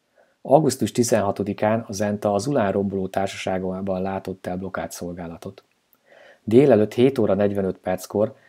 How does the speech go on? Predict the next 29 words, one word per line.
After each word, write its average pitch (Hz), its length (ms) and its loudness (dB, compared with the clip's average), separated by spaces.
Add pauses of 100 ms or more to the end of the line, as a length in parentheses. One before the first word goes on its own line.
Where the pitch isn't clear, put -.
(180)
a 95 100 -10
Zenta 117 380 4
őrszemei 95 680 0 (120)
dél-délnyugat 113 1000 4
felől 98 360 0
gyorsan 110 440 0
közeledő 95 500 0
ellenséges 95 580 0
egységeket 92 520 -6
pillantottak 90 800 -10
meg. 82 220 -16 (800)
Paul 127 280 8
Packner 95 400 0
fregattkapitány, 101 920 -2
a - 100 -16
hajó 113 240 6
parancsnoka, 98 720 -2 (360)
kiadta 135 440 2
a 98 40 6
harckészültségi 95 880 0
parancsot, 107 600 -2
majd 101 220 0
visszafordult, 107 840 0 (160)
és 104 200 -4
teljes 127 300 4
sebességgel 95 640 -2
Kattaró 95 460 -2
irányába 85 520 -4
indult. 85 480 -14